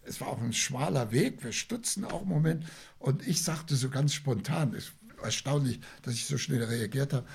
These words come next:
"Ach, Herr Bundespräsident, ähm, erinnern Sie sich noch an Washington und an mich?" Er stotterte etwas, na ja, also ob er sich nun wirklich, äh, an den kleinen, äh, Menschen da, aber wir haben uns wunderbar dann, ähm, äh, auf diesem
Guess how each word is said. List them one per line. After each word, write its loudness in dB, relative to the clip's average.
"Ach, -4
Herr 2
Bundespräsident, 0
ähm, 0
erinnern 2
Sie 2
sich 2
noch 0
an -4
Washington -2
und -4
an -2
mich?" -2
Er 4
stotterte 2
etwas, 2
na 4
ja, 4
also 0
ob 0
er 4
sich 0
nun 2
wirklich, 4
äh, -6
an 0
den 2
kleinen, 0
äh, -4
Menschen 4
da, 2
aber 2
wir 2
haben 2
uns -2
wunderbar 0
dann, -4
ähm, -8
äh, -12
auf -14
diesem -2